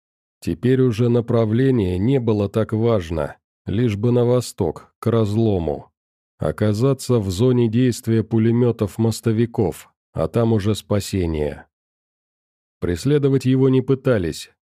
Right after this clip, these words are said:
Если пулемётчик жив, то он сейчас оказывает помощь раненому. Ну или просто добьёт его, но на это тоже понадобится время. По всему выходило, что надежда есть,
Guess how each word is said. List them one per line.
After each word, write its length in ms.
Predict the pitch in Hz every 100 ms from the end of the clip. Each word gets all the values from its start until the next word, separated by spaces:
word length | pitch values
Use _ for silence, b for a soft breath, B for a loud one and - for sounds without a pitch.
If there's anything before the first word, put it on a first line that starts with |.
| _ _ _
Если 400 | 80 82 82 95
пулемётчик 720 | 87 107 110 120 113 113 104
жив, 380 | 98 117 131 - _ -
то 120 | 143
он 140 | 143
сейчас 420 | 120 127 - 123 120
оказывает 720 | 113 127 107 113 113 110 -
помощь 420 | 127 110 101 -
раненому. 720 | 110 110 92 82 78 71 - _ _ _ _ _ -
Ну 140 | 147
или 120 | 151
просто 400 | 135 147 135 143
добьёт 520 | 135 120 98 98 85
его, 400 | 90 80 80 73 - _ _ _
но 100 | 82
на 160 | 90 117
это 160 | 117 113
тоже 300 | 107 90 85
понадобится 800 | 92 110 110 101 98 - 107
время. 540 | 95 101 90 78 71 - _ _ _ _ _ _ _ -
По 120 | 82
всему 400 | - 120 127 147
выходило, 840 | 135 127 127 120 143 143 92 71 -
что 240 | - 104
надежда 500 | 123 127 139 110 123
есть, 540 | 131 139 90 - -